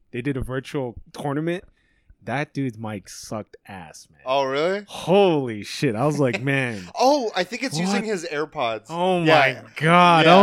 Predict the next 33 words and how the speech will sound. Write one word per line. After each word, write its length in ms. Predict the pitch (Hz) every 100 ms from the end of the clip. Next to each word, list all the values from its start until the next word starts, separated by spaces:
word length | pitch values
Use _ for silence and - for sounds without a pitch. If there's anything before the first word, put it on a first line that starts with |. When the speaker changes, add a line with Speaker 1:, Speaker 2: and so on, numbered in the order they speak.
| 202
Speaker 1:
was 140 | 185
like, 300 | 165 151 127
"The 100 | 147
audio 640 | 135 - 165 202 208 190 160
is 260 | 147 170
so 280 | 156 190 185
Speaker 2:
<laughs> 220 | 151 110
Speaker 1:
bad, 840 | 165 180 202 196 170 143 135 123 135
dude." 520 | 156 160 160 165 156 - _ _ _ _ 220
It 800 | - - - - - - - 131
was 280 | 120 104
rough, 300 | 110 107 98
man. 260 | 101 95 95
I 40 |
was 80 | 104
like, 120 | 104 104
"You're 140 | 156
an 100 | 120
actor, 320 | 131 143 101
bro. 240 | 98 104 107
You 140 | 113
need 140 | 131 117
to 100 | 90 _ _
invest 320 | 110 98 110 101
in 80 |
a 40 | 87
mic 300 | 98 104 -
or 60 |
something." 260 | 80 80 _ -
Speaker 2:
That, 160 | 151
he's 220 | 160 165
not 120 | 170 185
in, 160 | 180